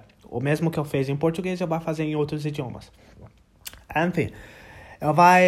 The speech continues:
disponibilizar para você o código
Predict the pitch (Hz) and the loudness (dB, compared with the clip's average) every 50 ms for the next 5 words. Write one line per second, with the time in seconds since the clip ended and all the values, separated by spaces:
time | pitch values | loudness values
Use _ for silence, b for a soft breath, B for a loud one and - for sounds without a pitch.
0 | 180 175 175 170 170 160 - - - - - 175 165 165 165 165 - 170 165 160 | 6 6 6 4 4 2 0 -4 -10 -16 -8 -2 0 0 0 0 0 0 2 2
1 | 160 160 170 156 156 160 160 160 180 202 185 190 196 196 - 208 202 185 185 175 | 2 4 2 2 4 6 6 6 6 4 4 2 0 0 2 2 2 4 2 2
2 | - - 170 175 170 170 170 170 180 175 175 | 4 4 4 4 4 2 2 2 2 2 2